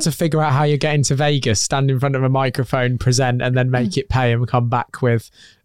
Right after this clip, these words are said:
Speaker 2: uh, some money off the back of doing what
Speaker 1: Yeah.
Speaker 2: you love, which they know you love doing what you love.
Speaker 1: <laughs>
Speaker 2: How do you make that work? How do you negotiate something that you really want, but it's their chance
Speaker 1: Right.
Speaker 2: to give it to you?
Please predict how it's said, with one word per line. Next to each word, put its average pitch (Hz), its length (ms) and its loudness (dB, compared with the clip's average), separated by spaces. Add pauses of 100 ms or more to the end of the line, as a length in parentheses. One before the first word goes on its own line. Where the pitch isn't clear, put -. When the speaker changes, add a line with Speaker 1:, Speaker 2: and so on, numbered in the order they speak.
Speaker 2:
uh, 127 200 0
some 127 240 0
money 123 240 2
off 110 160 0
the 127 80 -4
back 127 260 -4
of 117 120 -4
doing 104 260 0
what 104 180 -6
Speaker 1:
Yeah. 113 60 -2
Speaker 2:
you 107 60 0
love, 104 340 0
which 123 180 -4
they 120 140 -2
know 156 180 2
you 123 220 0
love 107 280 0
doing 110 220 -2
what 107 200 -8
you 113 80 -6
love. 110 220 -2 (180)
Speaker 1:
<laughs> - 180 -18
Speaker 2:
How 226 220 0
do 214 120 -2
you 214 60 2
make 180 240 0
that 147 200 -2
work? 123 340 -2
How 156 160 2
do 156 100 2
you 156 80 4
negotiate 135 680 0
something 107 300 0
that 110 140 -4
you 110 160 -4
really 117 380 0
want, 107 320 0 (260)
but 110 140 -2
it's 101 160 -4
their 107 220 0
chance 110 240 -10
Speaker 1:
Right. - 140 -8
Speaker 2:
to 123 80 -6
give 104 160 -4
it - 120 -6
to - 120 -8
you? 87 140 -6